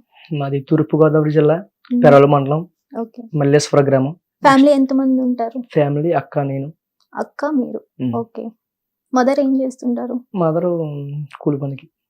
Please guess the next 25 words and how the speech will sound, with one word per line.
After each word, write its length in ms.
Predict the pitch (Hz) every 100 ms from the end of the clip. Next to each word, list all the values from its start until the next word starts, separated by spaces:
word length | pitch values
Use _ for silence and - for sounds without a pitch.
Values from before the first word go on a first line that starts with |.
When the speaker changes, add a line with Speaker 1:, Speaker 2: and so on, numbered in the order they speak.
| _
Speaker 2:
కూలి 180 | 233 220
పని 300 | - 208 214
చేస్తుంటారు. 440 | 214 - 226 220 220 -
ఫాదర్? 320 | 269 262 415 _ _ _ _ _ _
Speaker 1:
ఫాదర్ 280 | 143 143 160
అయితే 180 | 165 175 165
చిన్నప్పుడే, 680 | 147 143 156 156 147 139 135
నా 280 | 131 127
చిన్నప్పుడే 400 | 139 139 135 139
వదిలేశారు. 560 | 156 143 147 147 143 165 _ _ _ 240
Speaker 2:
ఓకే. 380 | 240 - 226 226 _ _ _ - 226 160 127 -
Speaker 1:
అమ్మ, 240 | 139 147
నేను, 440 | 165 151 160 262 -
అమ్మమ్మ, 280 | 147 143 147
తాతయ్య. 320 | 196 139 - - _ _ _ -
Speaker 2:
వదిలేశారు 540 | 240 269 302 311 302
అంటే 240 | 285 269 339
ఇంకో 240 | 302 285
మ్యారేజ్ 400 | 247 220 226 -
చేసుకున్నారా? 680 | 226 - - 220 120 117 117 _ _ _ _ _
Speaker 1:
ఆ. 40 | 220
Speaker 2:
ఓకే. 400 | 226 - 220 233 _ _ _ _ -
మరి 200 | 247 262
మదర్ 360 | 254 240 262 311
ఎలా 280 | 277 302